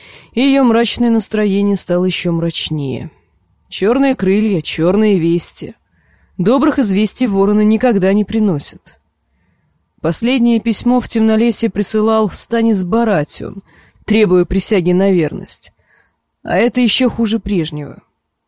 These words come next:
«Северяне взяли Рофкейлин». «Бастард Болтонский?» спросил сидящий с ней рядом Кварл. «Рамси Болтон, лорд Винтерфелла, так он подписывается».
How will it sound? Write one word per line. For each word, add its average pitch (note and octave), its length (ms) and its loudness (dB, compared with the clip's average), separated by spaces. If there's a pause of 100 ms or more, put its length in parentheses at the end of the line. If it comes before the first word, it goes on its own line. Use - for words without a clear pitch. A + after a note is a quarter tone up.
(1500)
«Северяне F#3+ 680 0
взяли F#3 440 0 (100)
Рофкейлин». F3+ 760 -2 (1040)
«Бастард D#3+ 640 -2
Болтонский?» F3+ 920 -2 (300)
спросил E3 480 -2
сидящий E3+ 540 -4
с - 80 -12
ней D#3+ 120 0
рядом D#3+ 280 -2
Кварл. D3 480 -6 (880)
«Рамси B3 540 2
Болтон, F#3+ 520 0
лорд F#3+ 320 0
Винтерфелла, F#3 800 0
так G#3+ 280 -2
он D#3 100 0
подписывается». - 1000 -6